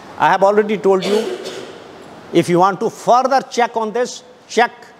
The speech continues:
Google today, see the Union Public Service Commission website. See the number of applicants for the armed forces are highest in the country today. Why? Because let me tell you now,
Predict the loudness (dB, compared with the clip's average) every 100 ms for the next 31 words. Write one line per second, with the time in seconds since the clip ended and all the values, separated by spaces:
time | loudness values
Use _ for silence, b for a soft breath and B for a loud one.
0 | -20 -20 -20 -2 0 2 0 -2 -2 0
1 | 0 -6 -20 B B -16 -6 -2 0 0
2 | 0 0 -2 -6 -16 -20 -20 -20 -20 -20
3 | -20 -20 -8 0 2 2 0 0 0 0
4 | -6 -8 -4 -4 -6 -8 -8 -6 -8 -6
5 | -2 -2 -2 -8 -8 -16 -20 -6 -2 0
6 | 0 0 -2 -2 -2 -4 -6 -8 -6 -6
7 | -4 -2 0 -2 -2 -6 -4 0 0 0
8 | -2 -2 0 0 -2 -2 -6 -6 -8 -10
9 | -12 -12 -12 -16 -20 -20 -20 -20 -20 -20
10 | -20 -18 0 2 4 0 -6 -14 -20 -20
11 | -4 -2 2 0 0 -2 0 0 -2 0
12 | 0 0 -2 -2 -2